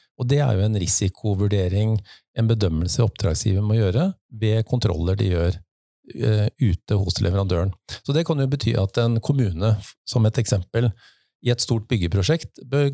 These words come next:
dra ut på byggeplassen, sjekke om de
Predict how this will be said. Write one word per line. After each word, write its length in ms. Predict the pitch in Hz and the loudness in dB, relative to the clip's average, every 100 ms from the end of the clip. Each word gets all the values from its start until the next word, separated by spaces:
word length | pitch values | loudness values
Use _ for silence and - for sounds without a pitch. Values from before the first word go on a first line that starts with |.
| 123 | -4
dra 280 | 104 110 117 | -2 0 0
ut 300 | 92 87 - | -2 -4 -4
på 120 | - 104 101 | -2 0 0
byggeplassen, 560 | 107 87 92 87 156 175 - _ _ _ - | 0 0 0 0 0 0 -4 _ _ _ -2
sjekke 480 | - - - 107 113 | 0 0 -2 -2 0
om 320 | 110 107 110 113 110 | 0 0 2 2 2
de 160 | 104 | 2